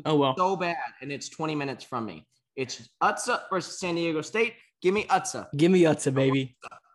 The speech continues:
Speaker 2: Man in the suit. All right. The Lockheed Martin Armed Forces Bowl. That's a great that's a good sponsor for that bowl game.
Speaker 1: Yeah.
Speaker 2: Because Lockheed Martin,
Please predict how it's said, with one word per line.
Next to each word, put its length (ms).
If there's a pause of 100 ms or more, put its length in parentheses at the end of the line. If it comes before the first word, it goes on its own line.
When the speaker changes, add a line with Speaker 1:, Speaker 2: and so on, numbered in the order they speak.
Speaker 2:
Man 80
in 80
the 60
suit. 360 (440)
All 100
right. 220 (220)
The 60
Lockheed 440
Martin 480
Armed 260
Forces 400
Bowl. 480 (220)
That's 180
a 60
great 400 (540)
that's 240
a 60
good 320
sponsor 580
for 140
that 360
bowl 220
game. 140
Speaker 1:
Yeah. 280
Speaker 2:
Because 240
Lockheed 380
Martin, 420